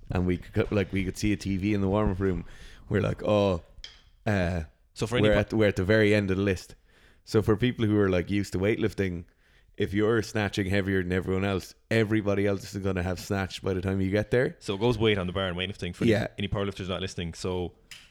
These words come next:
Speaker 2: you do weight on the, weight on the bar. So even if you're first, second, and third attempts, you could be falling yourself all the time.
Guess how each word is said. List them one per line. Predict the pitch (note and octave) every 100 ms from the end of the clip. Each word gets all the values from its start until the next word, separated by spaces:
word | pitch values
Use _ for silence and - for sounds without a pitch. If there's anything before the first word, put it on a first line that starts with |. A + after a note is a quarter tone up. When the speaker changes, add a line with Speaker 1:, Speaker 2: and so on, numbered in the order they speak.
| - - - - -
Speaker 2:
you | G#2
do | G#2 G2+
weight | F#2+ G2+ G2+
on | F#2
the, | F#2+ -
weight | G#2 G#2
on | F#2+
the |
bar. | G2 F#2 F2+ -
So | - G#2+
even | G#2+
if | G#2
you're | G#2
first, | - G#2
second, | G#2+ G2+ G2+
and | G2
third | G2+
attempts, | F#2 G#2+ G2 G2+
you |
could | F#2
be | F#2+
falling | G2+ G2
yourself | F#2+ G2 F2+ -
all | F#2 F#2
the | E2
time. | F#2 D#2+